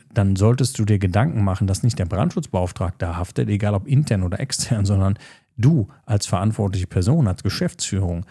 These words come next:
Und da solltest du wissen, dass der Brandschutzbeauftragte mehr als eine Aufgabe hat, und zwar nicht nur eine Begehung im Jahr machen, was zwei Haken sind auf irgendeinem Protokoll, sondern dann gehören ja, haben wir schon drüber gesprochen, sechsundzwanzig Aufgaben nach der D G U V.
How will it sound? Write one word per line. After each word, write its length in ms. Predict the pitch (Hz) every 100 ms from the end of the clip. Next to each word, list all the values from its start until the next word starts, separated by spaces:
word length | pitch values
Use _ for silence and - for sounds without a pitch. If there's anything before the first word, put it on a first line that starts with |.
| - _ -
Und 240 | 123 104
da 100 | 98
solltest 440 | 92 101 120 120 -
du 140 | 92
wissen, 320 | 92 - 143
dass 160 | 123 107
der 120 | 98
Brandschutzbeauftragte 920 | 87 98 117 123 92 104 - 95 -
mehr 220 | 92 107 104
als 160 | -
eine 180 | 98 92
Aufgabe 460 | 90 - 98 95 95
hat, 180 | 120
und 180 | 104 101
zwar 180 | - 98
nicht 180 | 117 113
nur 100 | 98
eine 160 | 101
Begehung 460 | 87 90 95 107 135
im 100 | 127
Jahr 200 | 123 127
machen, 360 | 131 123 151 113
was 220 | 104 -
zwei 320 | - 101 98
Haken 400 | 107 107 131 123
sind 300 | 120 156 - - - _
auf 180 | 104 -
irgendeinem 240 | 104 98
Protokoll, 460 | 107 101 - 101 120
sondern 280 | 117 113 110
dann 120 | 101
gehören 340 | 95 104 117
ja, 280 | 123 135 113 - _ _
haben 140 | - 98
wir 80 | 90
schon 160 | 98
drüber 200 | 92 90
gesprochen, 480 | 87 - 101 - 107
sechsundzwanzig 680 | 107 - 101 98 92 - 90
Aufgaben 440 | 95 - 107 135
nach 140 | 104 87
der 160 | 92
D 160 | 90 90
G 20 |
U 160 | 87 82
V. 380 | - 90 139